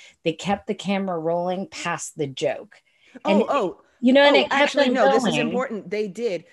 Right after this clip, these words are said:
Speaker 2: They actually, when they watched it, after it was all edited together, they could tell that this shit was so flat and so, like, ridiculous that they went in and overdubbed Eddie's voice to put buttons on the ends of some of these jokes, because it was just like,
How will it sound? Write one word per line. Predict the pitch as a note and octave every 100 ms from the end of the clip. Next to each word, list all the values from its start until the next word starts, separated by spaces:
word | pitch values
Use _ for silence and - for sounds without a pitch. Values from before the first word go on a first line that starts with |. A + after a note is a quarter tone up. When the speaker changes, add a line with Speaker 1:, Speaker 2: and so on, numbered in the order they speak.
| _ -
Speaker 2:
They | A3+
actually, | A#3 A3+ - G3+
when | G3+ G3+
they | F#3
watched | F3+ G#3+ A#3+ - -
it, | D3+
after | C#3+ E3 -
it |
was | D#3
all | E3 E3
edited | F3 E3+ E3
together, | D#3 D#3+ E3 D3
they | D#3+ F#3+
could | G3 F#3
tell | - G#3+ F3 C#3 B2+ _ _ _
that | E3+
this | F#3 F#3
shit | - F#3+
was | E3+ D#3
so | - F3+ F#3
flat | F#3 - F#3+ D#3+ G2 _ _ _ _ _
and | F3+ E3+ D#3+
so, | - - F#3 F3+ F3+
like, | E3+ D#3 D3+
ridiculous | D#3 D#3 A#3+ F#3+ D3+ C#3 - - _
that | F3+
they | G3 G3+
went | G3 F#3+ F3
in | F#3 F3+ E3+ E3 F3+ F#3+
and | E3+ D#3+ D#3
overdubbed | F#3+ G3 G3 D#3+ D#3 C#3 C3+ C3 C#3 _ _ _ _ _ -
Eddie's | F#3+ F3+ E3 D3
voice | F3+ F3+ F3+
to | -
put | - E3 C#3 C#3+
buttons | F#3 G#3+ D3+ C#3+
on | D3 D3
the | D3+
ends | F3 F3 F3+
of | D#3+
some | D#3 F3
of | D#3+
these | D3+ C3
jokes, | F3 E3 C3
because | - D#3+ D#3
it |
was | D#3 D3+
just | E3 D#3+
like, | E3+ D#3 D3+ -